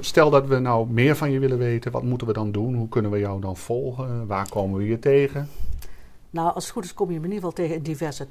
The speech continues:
Speaker 2: tijdschriften, want ik heb nogal wat interviews, eh, gegeven en die blijf ik doen. Ik heb een Twitter-account waar ik, eh, de nodige dingen vertel en, eh, ik heb mijn eigen website waarop, eh,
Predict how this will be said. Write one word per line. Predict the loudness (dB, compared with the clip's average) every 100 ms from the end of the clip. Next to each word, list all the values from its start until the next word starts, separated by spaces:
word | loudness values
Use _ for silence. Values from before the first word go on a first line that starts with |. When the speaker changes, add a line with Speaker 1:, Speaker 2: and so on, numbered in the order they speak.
| -6
Speaker 2:
tijdschriften, | -2 -2 -2 -8 -8 -10
want | -12
ik | -12 -12
heb | -14 -8
nogal | -6 -6 -6
wat | -8 -10
interviews, | -12 -8 -6 -6 -6
eh, | -8
gegeven | -8 -10 -10 -10 -10
en | -8 -8
die | -2
blijf | -2 -2
ik | -4
doen. | -6 -6 -8 -20 -20 -20 -20 -18 -8
Ik | -6
heb | -6
een | -6
Twitter-account | -2 -2 -2 -6 -6 -6 -6
waar | -8
ik, | -8 -6
eh, | -6
de |
nodige | -6 -6 -8 -8
dingen | -8 -8
vertel | -6 -4 -4 -6
en, | -6 -4 -4 -6
eh, | -6 -6 -8
ik | -10
heb | -10 -8
mijn | -10
eigen | -10 -10
website | -10 -8 -8 -6 -8 -6 -10 -8 -12 -10 -10 -12 -10
waarop, | 0 0 0 -8 -8
eh, | -6